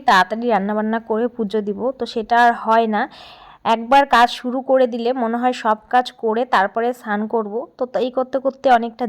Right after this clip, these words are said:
দেরি হয়ে যায়, তারপরে পুজো দিতেও দেরি হয়ে যায়। এক সকালে তাড়াহুড়া করে পুজো দিয়ে দিই, ওটাই ভালো। নাহলে এই যে সব করে তারপরে ঠাকুর ঘরে যেতে হয়, আর তখন হয়ে যায় দেরি। আর পুজোটা না দেরি করে দিতে ভালো লাগে না, সকাল সকালই বেশি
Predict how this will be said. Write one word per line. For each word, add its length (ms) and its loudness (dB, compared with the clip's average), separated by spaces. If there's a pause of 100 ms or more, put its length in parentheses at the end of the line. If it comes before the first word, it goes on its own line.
দেরি 280 -2
হয়ে 180 -2
যায়, 160 0
তারপরে 240 -4 (100)
পুজো 240 -4
দিতেও 240 -2 (100)
দেরি 240 -2
হয়ে 220 -4
যায়। 140 -2 (360)
এক 60 -6 (100)
সকালে 320 -2
তাড়াহুড়া 400 0
করে 220 -2
পুজো 280 -4
দিয়ে 180 -2
দিই, 120 -6 (100)
ওটাই 220 2 (140)
ভালো। 240 -2 (560)
নাহলে 340 -2
এই 140 0
যে 80 -4 (160)
সব 160 4 (180)
করে 260 2 (140)
তারপরে 360 2 (120)
ঠাকুর 320 -6
ঘরে 260 0
যেতে 220 -4 (140)
হয়, 300 -2 (360)
আর 60 4 (140)
তখন 240 4 (120)
হয়ে 260 2
যায় 160 4 (100)
দেরি। 220 -2 (840)
আর 160 4
পুজোটা 420 2
না 140 8
দেরি 260 6
করে 220 4
দিতে 160 -2 (140)
ভালো 180 2 (100)
লাগে 260 0
না, 60 -6 (140)
সকাল 200 0 (100)
সকালই 380 0
বেশি 160 -4